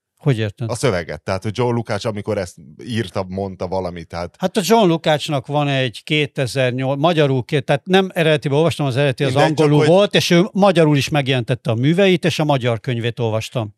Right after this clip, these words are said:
Speaker 2: Oké, csak hogy, és volt neki erre tippje, hogy miért? Hogy a jobboldali populizmus miért virulensebb? Mert én egyetértek, vagy nagyjából az én tapasztalatommal egybevág, de hogy vajon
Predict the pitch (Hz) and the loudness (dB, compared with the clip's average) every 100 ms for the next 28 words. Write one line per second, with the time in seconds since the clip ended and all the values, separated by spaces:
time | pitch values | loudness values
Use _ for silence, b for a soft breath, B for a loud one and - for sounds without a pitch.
0 | _ 147 143 107 104 120 - 120 101 - | _ -4 -2 -2 -2 -4 -4 -6 -8 -12
1 | 120 120 127 117 120 113 120 117 143 143 | -8 -8 -8 -6 -2 -2 -2 -6 -2 -2
2 | 151 175 - 165 175 170 170 101 50 - | -4 -8 -6 -4 -4 -6 -8 -8 -10 -14
3 | _ _ - 104 98 117 156 131 101 90 | _ _ -6 -2 -2 2 2 2 -4 -6
4 | - 135 190 175 147 156 147 - _ _ | -2 0 0 -4 -6 -10 -12 -14 _ _
5 | 175 202 - 104 92 87 73 78 85 67 | -4 -4 -4 -8 -8 -8 -10 -12 -14 -14
6 | 113 143 196 185 - 214 - - 190 165 | -12 -10 -10 -12 -14 -16 -16 -10 -6 -2
7 | 104 107 107 151 143 - 131 139 - _ | -2 -2 -4 -2 -2 0 -2 -2 -12 _
8 | _ _ - 123 147 117 107 113 107 113 | _ _ -18 -4 -2 0 0 0 -2 -4
9 | 101 104 95 113 101 98 104 104 113 113 | -6 -6 -6 -6 -6 -4 -6 -4 -2 -4
10 | 90 85 92 131 131 131 139 135 147 156 | -4 -4 -2 -2 0 -2 0 0 0 -2
11 | 156 - | -6 -14